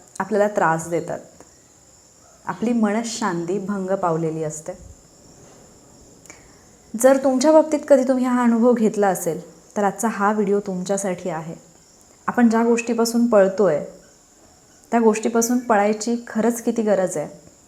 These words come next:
हे तुम्हाला हा व्हिडिओ पाहिल्यानंतर समजेल. हॅलो वॉरियर्स, मी सुप्रिया आणि तुम्ही पाहत आहात वॉरियर ऑफिसर एज्युकेशनल प्लॅटफॉर्म, फक्त लढण्याची नव्हे,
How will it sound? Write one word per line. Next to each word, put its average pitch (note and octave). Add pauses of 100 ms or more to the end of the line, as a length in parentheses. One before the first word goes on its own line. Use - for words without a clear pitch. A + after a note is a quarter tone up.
(680)
हे A#3+
तुम्हाला G3+ (380)
हा A3
व्हिडिओ F#3+
पाहिल्यानंतर D#3+
समजेल. - (960)
हॅलो C#4+
वॉरियर्स, D4+
मी C4+
सुप्रिया C#4
आणि A3
तुम्ही A#3+
पाहत G#3
आहात G3 (320)
वॉरियर A#3
ऑफिसर A3
एज्युकेशनल G#3+
प्लॅटफॉर्म, G3 (520)
फक्त C#4
लढण्याची G#3
नव्हे, F#3